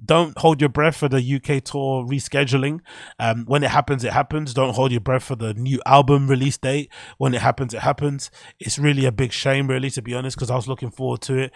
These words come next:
I was definitely gonna go to the U K tour. I was d-,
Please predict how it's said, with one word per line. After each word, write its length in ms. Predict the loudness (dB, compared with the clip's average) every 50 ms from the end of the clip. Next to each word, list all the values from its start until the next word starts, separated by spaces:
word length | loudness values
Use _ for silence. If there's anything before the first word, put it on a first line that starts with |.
| -14 -20 -20 -18 _ -2
I 80 | -2
was 100 | -2 0
definitely 360 | 0 -2 -2 -2 -4 -4 -4
gonna 120 | -4 -2 -2
go 100 | -2 -2
to 140 | -4 -6 -6
the 60 | -6
U 180 | -4 -4 -6
K 220 | -6 -6 -6 -6 -6
tour. 360 | -6 -4 -2 -2 -2 -2 -4 -6 -12 -16 -14 -8 -6
I 80 | -4
was 100 | -4 -4
d-, 160 | -6 -10 -14